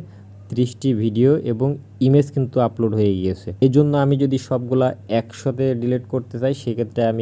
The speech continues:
এখানে যে শোয়িং আমার ত্রিশটি শো করতেছে, আমি ত্রিশটি যদি একবার ডিলিট দিতে চাই তাহলে এখানে all সিলেক্ট করে দিব। আপনি all সিলেক্ট করার পরে যখন চেক দিবেন, যদি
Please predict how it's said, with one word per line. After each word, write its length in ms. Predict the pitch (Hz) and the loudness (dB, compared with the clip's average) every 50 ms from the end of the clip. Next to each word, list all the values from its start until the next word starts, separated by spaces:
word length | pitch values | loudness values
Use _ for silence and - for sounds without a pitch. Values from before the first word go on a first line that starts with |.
| 113 104 | -2 -2
এখানে 200 | 104 117 113 113 110 | -2 -4 -4 -2 -2
যে 60 | 117 117 - - | -4 -4 -6 -2
শোয়িং 300 | - 120 113 120 127 147 170 151 - - - | 0 2 2 2 0 -2 -4 -8 -12 -12 -8
আমার 160 | 107 110 107 107 107 104 - | -4 -4 -4 -4 -6 -12 -8
ত্রিশটি 320 | - 123 123 123 - - 135 - | -6 -4 -4 -4 -4 -6 -6 -2
শো 80 | - 135 127 - | -2 -2 -2 -2
করতেছে, 420 | 139 135 - - 143 131 - - 160 180 | -4 -6 -4 -4 -6 -4 -2 -4 -2 -2
আমি 120 | 113 113 110 110 110 110 - - - - | -2 -2 -2 -2 -4 -6 -8 -12 -10 -4
ত্রিশটি 260 | - 123 123 - - 135 131 | -4 -4 -4 -2 -2 -2 0
যদি 100 | 123 131 131 | 2 2 0
একবার 200 | 123 120 123 127 120 | 0 0 0 -2 0
ডিলিট 180 | 120 127 135 131 127 | 0 0 0 0 -2
দিতে 120 | 123 131 135 | -4 -2 0
চাই 80 | 147 143 135 | 0 2 2
তাহলে 160 | 131 127 120 117 | 2 2 2 2
এখানে 180 | 110 117 120 123 - - - - - 120 | 0 0 -2 -2 -4 -6 -12 -6 -2 0
all 80 | 120 120 120 | 0 0 2
সিলেক্ট 240 | - 143 147 139 - - | 2 2 2 2 2 0
করে 120 | 131 110 101 87 | 0 0 0 0
দিব। 100 | 90 82 87 87 90 - | -2 -4 -4 -6 -10 -8
আপনি 140 | - 143 143 143 131 131 | -4 0 2 2 4 4
all 100 | 135 139 139 - | 4 2 2 0
সিলেক্ট 240 | - 131 135 127 - - | 0 0 0 0 0 0
করার 180 | 135 135 131 - 127 | 0 0 0 2 2
পরে 140 | 127 123 123 120 123 | 2 2 2 2 0
যখন 160 | 120 139 135 123 - | 0 0 -2 -2 0
চেক 140 | - 131 120 117 117 120 | 0 0 0 0 0 0
দিবেন, 200 | 131 127 131 131 117 | 2 2 2 2 0
যদি 140 | 120 117 117 | 2 2 2